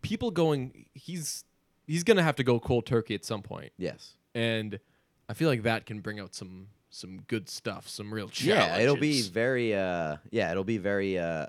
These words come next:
Speaker 2: an interesting storyline to see
Speaker 1: As long
Speaker 2: how
Speaker 1: as
Speaker 2: he
Speaker 1: he's just
Speaker 2: deals
Speaker 1: not
Speaker 2: with
Speaker 1: just,
Speaker 2: it.
Speaker 1: like, lying around moping, being like, "Oh, I wish
Speaker 2: "I
Speaker 1: I had
Speaker 2: wish I had
Speaker 1: more
Speaker 2: drugs."
Speaker 1: <laughs> I wish I had more drugs." Like, have a good attitude while you do it.
Speaker 2: I saw a lot of people hating on the, uh, on the daughter on, on Twitter when I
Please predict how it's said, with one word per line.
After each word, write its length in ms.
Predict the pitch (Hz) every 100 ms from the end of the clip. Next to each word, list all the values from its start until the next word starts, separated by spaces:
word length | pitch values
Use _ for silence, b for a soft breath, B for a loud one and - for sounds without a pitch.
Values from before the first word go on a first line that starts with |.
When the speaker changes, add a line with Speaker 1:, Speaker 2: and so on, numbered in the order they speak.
| -
Speaker 2:
an 100 | 90
interesting 380 | 90 95 -
storyline 640 | 80 - 80 78 71 69 69 -
to 160 | 78
see 480 | 71 - 82 80 78
Speaker 1:
As 140 | 165 170
long 100 | 254
Speaker 2:
how 60 |
Speaker 1:
as 80 | 208
Speaker 2:
he 60 | 190
Speaker 1:
he's 100 | 180
just 60 |
Speaker 2:
deals 60 | -
Speaker 1:
not 60 | 170
Speaker 2:
with 60 | 143
Speaker 1:
just, 120 | 151
Speaker 2:
it. 100 | 127
Speaker 1:
like, 100 | 123
lying 240 | 127 131
around 320 | 131 131 123 117
moping, 400 | 120 120 127 123
being 160 | 131
like, 100 | 147
"Oh, 320 | 185 190 190 180
I 40 |
wish 180 | 175 180
Speaker 2:
"I 20 |
Speaker 1:
I 60 | 202
had 140 | 185 185
Speaker 2:
wish 140 | -
I 60 | 226
had 60 | 175
Speaker 1:
more 40 |
Speaker 2:
drugs." 540 | 240 277 214 147 120 208
Speaker 1:
<laughs> 40 |
I 40 | 202
wish 220 | 208 196
I 40 | 214
had 140 | 196
more 200 | 190 180
drugs." 480 | 147 175 156 143 127
Like, 140 | 139
have 160 | 151 196
a 80 | 175
good 320 | 123 151 139
attitude 540 | 127 113 - 98 90 -
while 200 | 113 98
you 220 | 92 92 87
do 140 | 101 71
it. 120 | -
Speaker 2:
I 80 | -
saw 260 | 139 247 254
a 40 |
lot 180 | 170 156
of 80 | 156
people 240 | 156 117
hating 320 | 113 110 104
on 200 | 95 90
the, 180 | 87 85
uh, 300 | 76 69 64 -
on 160 | 87 87
the 80 | 78
daughter 600 | 65 76 82 76 - - - -
on, 320 | 78 71 73 - -
on 300 | 76 76 73
Twitter 380 | - 87 76 73
when 120 | 69
I 80 | 71